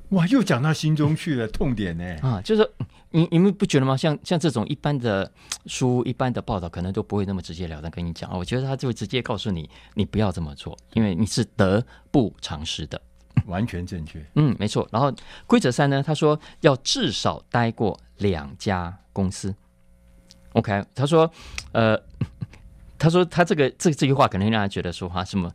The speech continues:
Speaker 2: 为什么，为什么要至少待过两家？”他说呢，主要是因为，呃，做业务的人啊，老实说，第一份工作不满意是很正常的啊。呃，但是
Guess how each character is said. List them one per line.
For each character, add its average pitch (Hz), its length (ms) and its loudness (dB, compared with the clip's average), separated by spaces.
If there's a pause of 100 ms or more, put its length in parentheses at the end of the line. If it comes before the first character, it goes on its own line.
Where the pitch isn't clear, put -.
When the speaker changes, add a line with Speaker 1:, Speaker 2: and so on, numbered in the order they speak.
(260)
Speaker 2:
为 123 120 0
什 104 140 -2
么， 85 140 -2
为 123 80 2
什 107 120 -4
么 87 120 2
要 98 80 2
至 104 160 -6
少 90 120 -2
待 95 160 -2
过 87 240 -4 (200)
两 73 260 -8
家？” 76 320 -4
他 156 100 -4
说 165 200 2
呢， 170 120 0 (360)
主 - 160 4
要 180 100 8
是 156 180 -2
因 175 300 4
为， 120 240 4 (300)
呃， 110 500 2 (300)
做 208 180 6
业 196 180 -2
务 170 160 0
的 78 160 -6
人 73 220 -10
啊， 80 180 -8 (180)
老 104 100 0
实 123 120 -4
说， 147 160 2
第 175 160 -2
一 147 60 0
份 127 140 0
工 131 160 0
作 127 100 0
不 135 140 2
满 78 180 0
意 92 240 0
是 - 160 -2
很 78 280 -6
正 98 180 -2
常 - 200 -14
的 - 100 -18 (600)
啊。 110 200 0 (400)
呃， 117 440 2 (280)
但 202 120 4
是 160 380 0